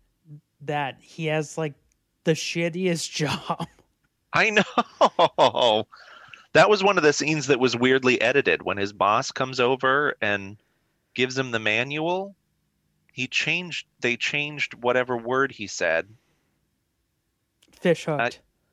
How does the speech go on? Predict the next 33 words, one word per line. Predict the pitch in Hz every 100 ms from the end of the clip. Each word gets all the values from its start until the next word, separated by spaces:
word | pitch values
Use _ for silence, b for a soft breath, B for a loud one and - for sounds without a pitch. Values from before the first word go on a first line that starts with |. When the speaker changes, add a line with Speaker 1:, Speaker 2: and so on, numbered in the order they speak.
| _ _ -
Speaker 2:
fish | - 196 -
hooking. | 165 - 110 90 82
Are | 123
you | 135 160
fish | - 170 - -
hooking | 180 196 180
me? | 175 185 202 -
And | 156 147
I | 147
can | 156 147
see | - 214
that | 185 170
his | 165 131
lips | 139 190 -
are | 143
saying | 135 151 143
something | 139 160 151 147
completely | 143 127 156 156 147
different. | 151 156 127 - B B B
And | 135
I'm | 127
trying | - 160 165
to |
make | 151 151 143
it |
out. | 139 147
And |
I'm | 135
like, | 113 107
"You're | 139
saying | 156 - - 101
something | - 50 - - -
filthy | - 64 131 -